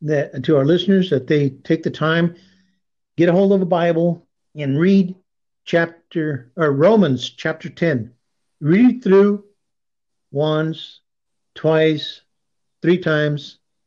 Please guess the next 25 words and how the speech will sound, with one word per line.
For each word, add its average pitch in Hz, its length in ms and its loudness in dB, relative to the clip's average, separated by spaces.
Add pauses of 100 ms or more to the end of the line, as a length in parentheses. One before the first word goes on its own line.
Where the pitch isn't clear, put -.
(1040)
Just 165 180 -2
read 226 160 2
it 208 140 -2
through 190 180 2
and 151 100 0
let 175 140 2
it 151 60 0
sink - 360 -2
in 170 240 2
and 135 140 0
kinda 156 220 -2
dissect 135 600 -4
it. 190 240 -4 (1400)
And, 156 480 -6 (160)
uh, 151 360 -4
should - 320 -4
you 175 80 2
have 170 80 0
any 160 120 -2
questions, 175 680 0 (400)
feel 160 160 2
free 160 280 0
to, 135 320 0 (760)
to, 131 220 -2
uh, 113 220 -6